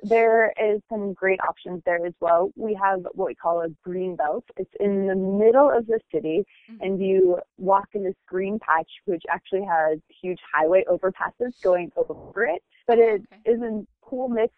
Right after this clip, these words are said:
Speaker 1: of being in the city and out of the city, as well as a chance to be active while in the city.
Speaker 2: Yeah, that's great. That's really cool.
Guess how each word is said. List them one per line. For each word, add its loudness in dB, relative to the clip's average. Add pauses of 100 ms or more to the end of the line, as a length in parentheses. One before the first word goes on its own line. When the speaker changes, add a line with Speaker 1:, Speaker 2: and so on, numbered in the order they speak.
(100)
Speaker 1:
of -2
being -2 (120)
in -4
the -4 (100)
city 0 (100)
and -8 (100)
out 2
of -4
the -6 (120)
city, -4 (160)
as -2
well 2
as 0 (380)
a -4
chance -8 (120)
to -2
be 2
active 0
while 2
in -8
the -12
city. -8 (120)
Speaker 2:
Yeah, -20 (220)
that's -20
great. -20 (220)
That's -20
really -20
cool. -20